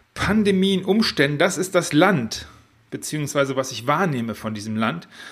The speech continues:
Und das geht einfach nicht. Das kann ich mir nicht leisten, das will ich mir nicht leisten. Und das entspricht nicht dem, was ich mir vorstelle, was Unternehmer tun sollten.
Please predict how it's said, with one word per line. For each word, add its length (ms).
Und 320
das 200
geht 200
einfach 380
nicht. 240
Das 300
kann 280
ich 220
mir 160
nicht 200
leisten, 360
das 220
will 160
ich 120
mir 120
nicht 180
leisten. 380
Und 120
das 220
entspricht 600
nicht 260
dem, 300
was 240
ich 220
mir 160
vorstelle, 640
was 320
Unternehmer 680
tun 280
sollten. 500